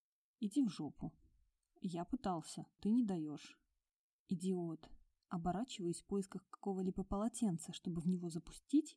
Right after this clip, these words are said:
и замечаю у своих ног маленькое пушистое чудо серо-белого окраса. «Кис-кис, иди сюда, малыш!» Котенок побежал на голос и с удовольствием начал ласкаться об мою руку.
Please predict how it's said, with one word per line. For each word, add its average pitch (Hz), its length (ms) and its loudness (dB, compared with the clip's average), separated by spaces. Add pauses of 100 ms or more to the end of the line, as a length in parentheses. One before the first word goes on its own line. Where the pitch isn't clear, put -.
и 185 80 0
замечаю 180 420 2
у 170 40 -4
своих 160 300 -2
ног 277 280 0
маленькое 233 460 6
пушистое 185 540 -4
чудо 233 320 0
серо-белого 170 800 -4
окраса. 160 500 -10 (1120)
«Кис-кис, 226 540 0
иди 240 200 6
сюда, 247 320 4
малыш!» 170 500 -2 (460)
Котенок 247 500 4
побежал 185 400 2
на 185 140 2
голос 226 420 2
и 190 40 0
с - 100 -8
удовольствием 190 580 0
начал 190 300 -2
ласкаться 202 500 -2
об 165 80 0
мою 175 260 0
руку. 170 380 -4